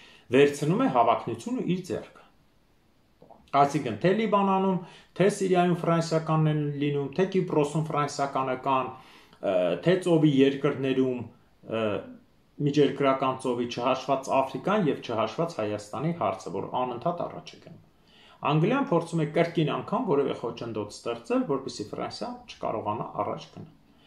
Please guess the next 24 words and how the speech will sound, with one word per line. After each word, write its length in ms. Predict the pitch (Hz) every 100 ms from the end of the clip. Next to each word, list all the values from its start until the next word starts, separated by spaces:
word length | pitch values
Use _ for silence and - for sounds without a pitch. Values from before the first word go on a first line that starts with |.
| - _ -
Բայց 160 | 170
սա 180 | - 175 147 113
նրա 260 | 135 139 131
մոտ 220 | 123 -
չի 140 | 170
ստացվելու, 640 | 165 - 208 208 - 240 262 -
էլի 240 | 143 123
եմ 140 | 104 104
ասում, 320 | - 240 247
որտեղ 260 | - 190 156 - - - 139
նա, 200 | 156 175 - - -
ը, 140 | 104 113 -
ինչքան 500 | 143 - - 160 160
էլ 120 | 123 139
ուզում 320 | 117 123 127
է 40 |
Թուրքիայի 440 | - 110 107 117 107
հետ 220 | 107 110
աշխատի, 540 | 101 - 104 107 240 269
նա 180 | 190 151
չի 220 | 160 143
թողնում, 480 | - - 147 175 240
որ 160 | 247 214 - - - - 123
ռուսական 720 | 151 160 - 180 190 214